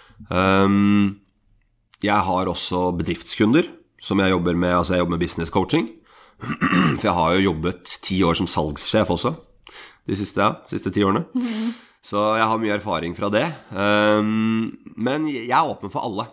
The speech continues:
Speaker 1: Det er som jeg sier da, at det, for meg så er det ikke viktig hvem du er, hvordan du ser ut, hvor du kommer fra, om du føler at det går bra eller dårlig, om du, eh, altså, om, om, om du er, om, enten du kan komme til meg for å bli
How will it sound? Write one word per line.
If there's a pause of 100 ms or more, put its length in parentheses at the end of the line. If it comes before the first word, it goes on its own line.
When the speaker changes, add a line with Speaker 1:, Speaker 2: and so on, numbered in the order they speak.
(360)
Speaker 1:
Det
er
som
jeg
sier
da,
at
det,
for
meg
så
er
det
ikke
viktig
hvem
du
er,
hvordan
du
ser
ut,
hvor
du
kommer
fra,
om
du (460)
føler
at
det
går
bra
eller
dårlig,
om
du,
eh, (100)
altså, (140)
om,
om,
om
du
er,
om,
enten
du
kan
komme
til
meg
for
å
bli